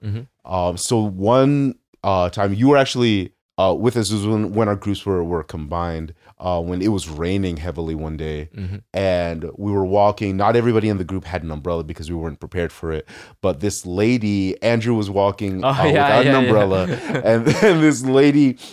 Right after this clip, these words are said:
Speaker 2: who was, you know, about to go home, sees Andrew and is like,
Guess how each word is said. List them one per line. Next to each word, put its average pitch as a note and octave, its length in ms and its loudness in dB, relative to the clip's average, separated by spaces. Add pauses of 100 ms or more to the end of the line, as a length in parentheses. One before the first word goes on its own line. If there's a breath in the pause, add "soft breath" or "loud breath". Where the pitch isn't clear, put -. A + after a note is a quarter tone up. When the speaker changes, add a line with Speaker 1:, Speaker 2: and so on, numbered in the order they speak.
(240 loud breath)
Speaker 2:
who C3+ 460 6
was, B2 360 2
you A2 340 -2
know, G#2 220 4
about A2+ 280 2
to A#2 60 -6
go G#2+ 200 4
home, G#2+ 480 0 (260 loud breath)
sees B2+ 340 0
Andrew A#2+ 440 2
and A2 100 2
is G#2+ 80 -4
like, A#2+ 180 2